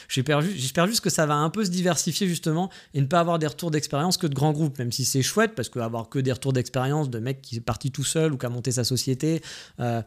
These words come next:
avec ses quarante mille euros et, euh, qui travaille à deux dans sa petite boîte ou dans sa petite crêperie avec sa femme, c'est intéressant, mais c'est bien aussi d'avoir des retours de grands groupes aussi parce que, bah, voilà, c'est varié, ça permet de voir un peu les difficultés et autres,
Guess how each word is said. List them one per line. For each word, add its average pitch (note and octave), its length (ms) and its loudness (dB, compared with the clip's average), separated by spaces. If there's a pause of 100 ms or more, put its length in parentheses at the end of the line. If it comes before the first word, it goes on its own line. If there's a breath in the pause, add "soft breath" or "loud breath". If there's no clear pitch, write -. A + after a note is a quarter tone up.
(220 loud breath)
avec C3 220 0
ses B2+ 140 0
quarante B2 320 0
mille C3+ 140 4
euros D#3 340 4 (320 loud breath)
et, C3 160 2
euh, B2 100 0
qui B2 160 -8
travaille C3+ 460 2
à A#2+ 80 0
deux C#3+ 260 4
dans B2+ 140 0
sa A#2+ 160 -2
petite B2 280 -6
boîte C#3+ 220 2
ou B2+ 60 -2
dans B2 80 -2
sa B2 100 -2
petite C3 160 -6
crêperie C#3 300 0
avec C3+ 160 4
sa C3+ 160 4
femme, D#3 320 2 (160)
c'est C#3+ 240 4
intéressant, E3 560 6
mais D3 80 2
c'est B2+ 140 0
bien C#3+ 140 2
aussi D3+ 160 2
d'avoir C3 280 2
des A#2+ 60 -4
retours E3 200 -4
de B2+ 80 0
grands A2+ 240 -2
groupes C4+ 240 -2
aussi C3+ 220 -2
parce - 140 -12
que, - 100 -20
bah, - 80 -14
voilà, - 160 -6
c'est A#2 160 -6
varié, A#2+ 260 -2
ça - 80 -4
permet A2 220 -6
de G#2+ 80 -6
voir A#2+ 100 -2
un A2+ 80 -2
peu A#2+ 100 -4
les A#2 120 -2
difficultés A#2 540 -6
et C3+ 40 0
autres, A#2+ 240 -2